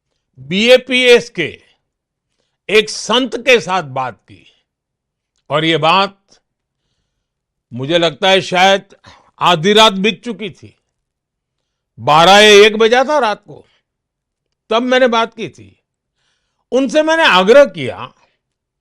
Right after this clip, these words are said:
कि बड़ी संख्या में जो भारतीय पोलैंड पहुंच रहे हैं, उनकी मदद के लिए मुझे आपका सहयोग चाहिए।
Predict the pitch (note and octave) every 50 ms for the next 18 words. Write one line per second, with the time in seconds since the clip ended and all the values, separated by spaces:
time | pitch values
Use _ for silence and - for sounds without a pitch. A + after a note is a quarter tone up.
0 | _ _ _ _ _ _ _ - C4+ C4+ B3+ G3 D3 C3+ D#3 E3+ G3 A3+ C#4+ D#4
1 | D#4+ B3 - - G#3+ F#3+ F3 D3+ B2 D3 D#3+ D#3+ E3 E3 E3+ F3 F#3+ G#3 A3 G#3
2 | F3 G#3 F#3+ C3+ G#2+ F#2+ - A#2 C3 D#3 F3 F3+ - - G#3+ G3+ F#3 C#3+ A#2+ -
3 | _ _ _ _ _ _ _ _ _ _ _ _ _ _ _ _ _ _ _ _
4 | _ _ _ _ _ _ _ _ F#3 F#3 G3+ G#3+ A3+ B3 C4 C4+ C#4 B3+ - -
5 | E3+ F3+ G3 G#3+ A3 G#3+ C4+ A#3 F#3 E3 D#3 C#3+ C#3+ D3+ D3 D3 E3 F3+ G3+ A3+
6 | - _ A2 _ _ _ _ _ _ _ _ _ _ _ _ _ _ _ _ _
7 | - F#3 G#3 A3 A3+ G3+ - A#3 B3 A#3+ G#3+ F#3 E3 E3 E3 D#3+ F#3 G3 F#3 _
8 | G3+ E3 D3 C3+ C3 C3+ C#3+ D#3+ F3 - _ G3 _ _ _ _ _ _ _ _
9 | _ _ _ _ _ _ _ _ _ B2 C3 D3 D#3 D3+ D#3 G3 - - - -
10 | D3 D3+ D#3 - _ _ _ - G3 G#3 G#3+ - - - D3+ C3+ B2+ B2+ C#3 C#3
11 | C3 A2+ - - - G2 D#2+ E2+ F#2+ G#2 _ -